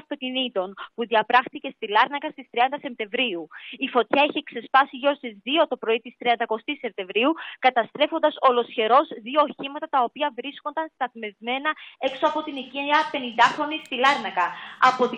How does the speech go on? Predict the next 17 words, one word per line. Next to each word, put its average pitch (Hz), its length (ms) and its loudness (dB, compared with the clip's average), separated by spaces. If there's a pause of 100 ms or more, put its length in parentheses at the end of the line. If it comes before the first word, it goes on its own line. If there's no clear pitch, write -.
φωτιά 220 300 2 (180)
είχαν 277 180 -10 (140)
προκληθεί 233 420 -6 (120)
επίσης 349 280 -8 (100)
ζημιές 196 320 0 (320)
τόσο 320 240 -2
στην 269 200 -6
οικία 233 340 2
της - 160 -12
πενηντάχρονης 214 600 2 (320)
όσο 302 140 2 (100)
και - 120 -2
σε 285 140 -4
διπλανή 240 320 0
οικία. 277 200 -4 (500)
Από 220 260 4
τις - 100 -10